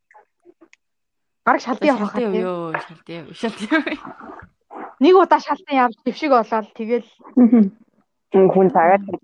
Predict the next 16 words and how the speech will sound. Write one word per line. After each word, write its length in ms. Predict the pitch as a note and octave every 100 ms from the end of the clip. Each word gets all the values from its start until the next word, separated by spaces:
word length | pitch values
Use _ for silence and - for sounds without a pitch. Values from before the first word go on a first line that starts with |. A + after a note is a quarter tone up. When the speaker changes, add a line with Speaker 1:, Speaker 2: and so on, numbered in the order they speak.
| _ -
Speaker 2:
Яаж 320 | A#3 D4+ D4+ B3
энэ 240 | B3 A3+
дэлхий 320 | G3+ - A3
дээр 240 | - F3+ F3+
ирснээр 400 | - G3 G3 F3
л 120 | -
аа. 560 | - - A#3 A3+ C4 D#4 A#3+
Speaker 1:
Гэхдээ 400 | - B3+ G4 -
даарах 400 | C4+ D#4+ G4+ -
байхаа 240 | G3+ C#4+
нүм 240 | B3 F4 D#4
нүцгэн 240 | - C4 A3+
гараа 240 | A#3+ A#3+
явна 80 | A3
гэж 160 | G#3+
боддоо. 400 | G3 - G3+ G3